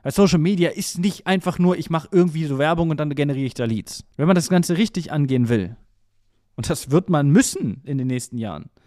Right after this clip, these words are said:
weil immer mehr auf dieses Thema aufspringen, ob gut oder ob schlecht, dann muss man auch schauen, was man da macht und nicht nur irgendwas machen und sich Gedanken machen, sich dahinter klemmen. Für uns als Marketingpartner nehmen, kurzer Randfact.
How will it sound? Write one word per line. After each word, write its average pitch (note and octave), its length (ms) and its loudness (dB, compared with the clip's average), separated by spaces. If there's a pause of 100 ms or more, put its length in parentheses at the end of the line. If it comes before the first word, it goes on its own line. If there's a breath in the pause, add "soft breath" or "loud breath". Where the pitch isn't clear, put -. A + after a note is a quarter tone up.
(360 soft breath)
weil A2+ 140 -4
immer D3+ 160 2
mehr D#3 300 2
auf B2+ 100 -4
dieses - 260 -6
Thema C3 260 0
aufspringen, - 500 -6
ob - 180 -8
gut F3 180 -2
oder B2+ 140 -2
ob A2+ 100 -6
schlecht, - 320 -6 (280)
dann G#3 340 6 (220)
muss C#3+ 340 6
man G3+ 300 -2
auch A2 120 -6
schauen, D#3 440 -2
was B2+ 180 -8
man B2 140 2
da A2 100 2
macht A#2 380 -2
und G#2+ 140 -6
nicht A#2 200 -4
nur E3+ 160 0
irgendwas F3+ 460 0
machen - 240 -10 (180)
und A2+ 120 -12
sich - 120 -16
Gedanken B2+ 400 -4
machen, F#2+ 220 -8
sich A2+ 120 -14
dahinter D3+ 320 2
klemmen. - 300 -12 (580 soft breath)
Für - 160 -8
uns C#3+ 200 2
als A2 120 -4
Marketingpartner B2 680 -2
nehmen, F2+ 180 -4
kurzer - 360 -14
Randfact. - 560 -4